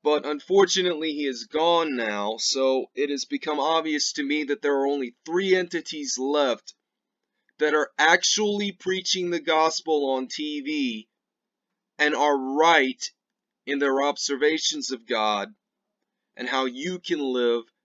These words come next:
to be allowing yourself to think like him, but to not ever think that you are him,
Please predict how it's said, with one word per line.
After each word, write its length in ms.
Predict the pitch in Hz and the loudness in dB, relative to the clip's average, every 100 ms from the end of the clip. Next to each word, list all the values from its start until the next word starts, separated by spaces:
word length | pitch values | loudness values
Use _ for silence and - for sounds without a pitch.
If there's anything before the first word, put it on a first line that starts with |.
| _ | _
to 100 | 147 | -6
be 500 | 127 135 131 123 120 _ _ _ _ _ _ _ _ _ _ _ _ _ _ - | -4 -2 0 -2 -6 _ _ _ _ _ _ _ _ _ _ _ _ _ _ -4
allowing 640 | 135 135 156 170 170 160 | -2 2 4 4 2 2
yourself 540 | 147 123 - 127 120 - | -2 0 0 2 0 -4
to 160 | 135 | -10
think 340 | 117 143 135 107 _ | -8 -6 -6 -8 _
like 400 | 120 151 185 180 | 0 4 4 2
him, 380 | 156 131 123 120 _ _ | -4 -2 -4 -6 _ _
but 240 | 139 - | 0 0
to 220 | - 143 | -4 -4
not 500 | 131 131 143 180 175 - _ _ _ | -4 -2 4 6 4 0 _ _ _
ever 400 | 180 214 165 156 | 4 4 4 -2
think 400 | 131 - 135 127 - | -2 -4 -4 -4 -4
that 160 | 127 | -4
you 220 | 131 131 - | -4 -8 0
are 300 | 156 165 151 | 2 4 2
him, 400 | 113 113 107 | 0 -8 -10